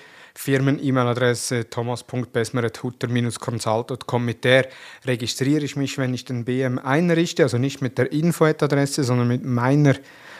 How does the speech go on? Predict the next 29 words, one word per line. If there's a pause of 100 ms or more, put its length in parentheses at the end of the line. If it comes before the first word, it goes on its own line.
(100)
persönlichen
Adresse,
bin
dann
der
erste
Admin,
der
drin
ist
und
weitere
Mitarbeiter
auch (420)
mit
der, (440)
mit
ihrer (540)
geschäftlichen
E-Mail-Adresse,
äh, (140)
ein-, (260)
hinzuzufügen
und
nicht
mit
der
privaten
E-Mail-Adresse.